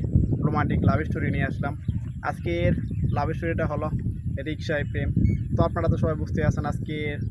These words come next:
লাভ স্টোরিটা অনেকটাই সুন্দর হতে চলতেছে। তো আমি প্রতিদিনের মতো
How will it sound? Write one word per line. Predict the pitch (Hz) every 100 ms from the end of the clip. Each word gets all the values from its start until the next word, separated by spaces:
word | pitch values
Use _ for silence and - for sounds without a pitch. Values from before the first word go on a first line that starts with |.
| 123
লাভ | 127 127
স্টোরিটা | - 147 143 143 143 143 135 - - - 151
অনেকটাই | 151 151 147 143 143
সুন্দর | 135 151 147 143
হতে | 139
চলতেছে। | 139 139 135 131 139 139 - - - -
তো |
আমি | 160 170
প্রতিদিনের | 180 175 170 160 160
মতো | 160 156